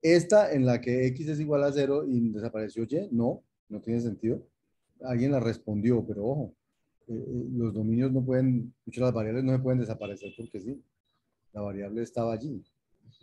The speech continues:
Se pueden desaparecer de las restricciones, pero no de los dominios. Los dominios siempre deben quedar. Así que hay que quede el dominio vacío.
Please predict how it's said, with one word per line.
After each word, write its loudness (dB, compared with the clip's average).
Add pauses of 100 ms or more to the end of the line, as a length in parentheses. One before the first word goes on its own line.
(760)
Se -4
pueden 2
desaparecer 2
de 0
las 2
restricciones, -4
pero -2
no 0
de 0
los 0
dominios. -4
Los -6
dominios -6
siempre -6
deben -4
quedar. -6 (440)
Así -8
que -4
hay 0
que -6
quede 0
el 0
dominio 0
vacío. -6